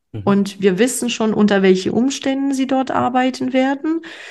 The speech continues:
Speaker 2: Die Frauen, einige Mädels la-, landen in der Prostitution.
Speaker 1: Mhm, okay, ja.
Speaker 2: Ähm, das heißt, es ist für mich noch, mm, Grund mehr,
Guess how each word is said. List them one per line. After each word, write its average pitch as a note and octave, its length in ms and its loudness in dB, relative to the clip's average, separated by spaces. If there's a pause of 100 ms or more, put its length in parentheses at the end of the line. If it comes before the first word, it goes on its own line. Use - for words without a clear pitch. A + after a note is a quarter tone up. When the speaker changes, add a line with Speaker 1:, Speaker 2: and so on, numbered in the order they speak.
(300)
Speaker 2:
Die A#3 140 2
Frauen, B3 800 2
einige G#3+ 460 -2
Mädels G#3 840 0
la-, F3+ 500 0
landen G3 720 2
in G3 200 -2
der F#3 180 -2 (300)
Prostitution. F3 920 -6 (240)
Speaker 1:
Mhm, A2 220 -10 (160)
okay, G#2+ 300 -8 (100)
ja. G#2+ 220 -10 (480)
Speaker 2:
Ähm, G#3+ 340 2
das G#3 220 -4
heißt, A#3 580 -2
es A#3 160 -6
ist A#3+ 180 -6
für A#3 100 -4
mich B3+ 460 -2
noch, A#3+ 500 -4 (520)
mm, A3 560 4
Grund C#4 420 2
mehr, C#4+ 500 2